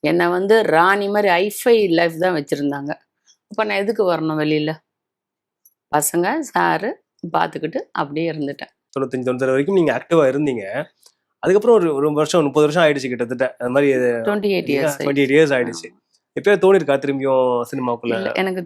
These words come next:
Speaker 1: தோணல. எனக்கு என் குழந்தைங்க, என் வீட்டுக்காரு, அப்படிதான் இருக்கணும்ட்டு.
Speaker 2: சாரோட படங்கள்லாம் சொன்னீங்க, எனக்கு வந்து மின்சார கனவு ரொம்ப பிடிக்கும், மனதை திருவிட்டாய் சொன்னீங்க, நீங்க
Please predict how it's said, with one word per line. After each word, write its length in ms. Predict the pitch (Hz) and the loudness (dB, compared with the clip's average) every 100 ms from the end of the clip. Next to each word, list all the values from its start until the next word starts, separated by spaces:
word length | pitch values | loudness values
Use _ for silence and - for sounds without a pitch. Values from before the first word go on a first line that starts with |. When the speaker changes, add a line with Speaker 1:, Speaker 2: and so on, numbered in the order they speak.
| 190 | -4
Speaker 1:
தோணல. 280 | 190 175 - _ | -2 -4 -6 _
எனக்கு 460 | - 139 143 - 269 359 _ _ _ | -6 -4 -4 0 0 0 _ _ _
என் 160 | - | -6
குழந்தைங்க, 600 | 147 143 147 156 156 180 - | -2 -2 0 -2 -2 -4 -6
என் 220 | 143 143 | -6 -2
வீட்டுக்காரு, 500 | 147 147 - 143 - - _ - | -2 -2 -6 -6 -8 -16 _ -10
அப்படிதான் 420 | - 151 151 156 | -8 -6 -6 -6
இருக்கணும்ட்டு. 540 | 135 - 143 147 - _ | -8 -10 -8 -8 -10 _
Speaker 2:
சாரோட 400 | - - 151 139 - | -6 0 2 2 0
படங்கள்லாம் 460 | 135 147 143 135 131 | 0 2 2 2 -2
சொன்னீங்க, 220 | 120 113 | -8 -6
எனக்கு 160 | 110 | -4
வந்து 440 | 110 123 123 113 104 | -4 0 2 0 -2
மின்சார 320 | 117 123 143 | -6 -2 0
கனவு 180 | 120 113 | 0 -4
ரொம்ப 180 | 110 113 | -4 -6
பிடிக்கும், 400 | 110 107 107 104 _ | -8 -8 -8 -10 _
மனதை 280 | 104 113 123 | -6 -2 -2
திருவிட்டாய் 360 | 113 117 113 107 | -2 -6 -4 -6
சொன்னீங்க, 340 | 110 104 104 | -6 -10 -10
நீங்க 400 | 101 101 98 101 | -14 -16 -16 -16